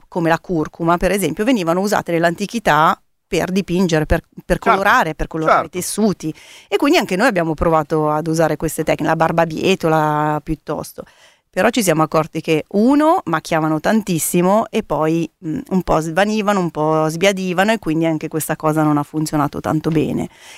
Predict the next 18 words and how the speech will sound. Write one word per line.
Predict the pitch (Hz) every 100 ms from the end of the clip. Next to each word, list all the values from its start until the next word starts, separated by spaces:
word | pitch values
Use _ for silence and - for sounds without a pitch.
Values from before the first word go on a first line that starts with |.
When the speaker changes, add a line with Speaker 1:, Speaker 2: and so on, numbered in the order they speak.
| -
Speaker 1:
Siamo | 330 277
arrivati | 220 233 247 202
all'acquerello | 208 - 254 226 226 262
perché | 254 220 180
abbiamo | 180 180
pensato | 185 226 214 185 220
proprio | 202 208 220
di, | 185 202 - - _
di | - 185
creare | - 226 240
questo | 240 190 190
grande | 196 185 233
contrasto | - 180 185 165 156 -
d'immagine | 175 175 175 147 156 156 156 160 _ _ _ _ _
tra | - 185 -
quello | 208 190 175
che | 185 175 160
è, | 156